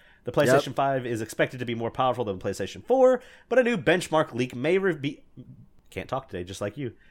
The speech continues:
Speaker 1: Leak may have revealed just how wide the gap between the two consoles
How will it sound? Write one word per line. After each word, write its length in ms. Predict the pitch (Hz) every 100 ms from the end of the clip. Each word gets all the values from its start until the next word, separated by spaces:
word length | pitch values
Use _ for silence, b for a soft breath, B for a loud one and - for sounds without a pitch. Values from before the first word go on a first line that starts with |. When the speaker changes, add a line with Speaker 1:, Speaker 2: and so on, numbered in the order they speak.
| b
Speaker 1:
Leak 240 | 127 135 120
may 240 | 135 180
have 180 | 185 175
revealed 380 | 170 143 139 123
just 300 | 110 143 -
how 160 | 160
wide 260 | 147 127 127
the 60 | 120
gap 240 | 110 110
between 280 | 107 107 104
the 60 |
two 160 | 101 101
consoles 500 | - 87 87 90 87